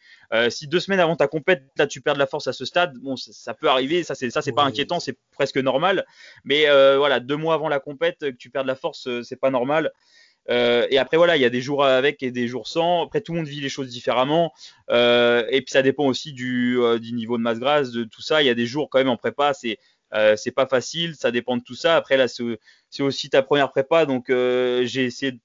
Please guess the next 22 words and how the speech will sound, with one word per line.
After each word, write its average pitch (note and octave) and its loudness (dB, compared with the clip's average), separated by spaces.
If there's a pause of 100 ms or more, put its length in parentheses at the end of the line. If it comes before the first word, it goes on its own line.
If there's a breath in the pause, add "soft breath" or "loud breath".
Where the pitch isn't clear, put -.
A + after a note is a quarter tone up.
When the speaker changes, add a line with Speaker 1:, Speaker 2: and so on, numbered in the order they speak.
(100)
Speaker 1:
j'ai C3+ -4
essayé D#3+ -4
de C#3+ -8
mettre D3+ -2
au C#3+ 2
maximum D#3 0
pour C3 -6
te - -6
ménager C#3+ 0
le B2+ -2
plus D#3+ -14
que C#3+ -2
je - -8
peux. E3+ 2
Pour B2 -10
justement, F3 -6
j'ai, C3 -6 (120)
le B2 -4
but, D#3+ -14
c'est C#3 -6
pas F3 0
que, C#3+ -2